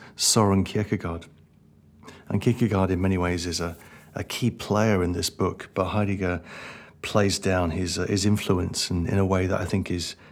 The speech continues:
desperately unfair. I mean, Kierkegaard what would Kierkegaard have thought about being in time? Well, he was already dead, so we couldn't ask him, but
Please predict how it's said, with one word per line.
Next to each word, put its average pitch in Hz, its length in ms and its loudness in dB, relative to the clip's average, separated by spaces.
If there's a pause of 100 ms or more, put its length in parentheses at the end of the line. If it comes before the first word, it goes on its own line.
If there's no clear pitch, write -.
(140)
desperately - 460 0
unfair. 92 500 0 (1500)
I 143 40 -2
mean, 113 160 2
Kierkegaard 107 600 4 (800)
what 147 180 4
would 139 120 2
Kierkegaard 107 520 2
have 90 100 -2
thought 104 340 0
about 92 320 -2
being 92 200 0
in 87 100 -2
time? 95 420 0 (580)
Well, 113 360 4 (540)
he - 160 0
was 131 160 4
already 107 280 6
dead, 107 380 4
so 98 160 0
we 95 120 2
couldn't 104 280 0
ask 104 340 2
him, 95 260 -2
but 107 240 0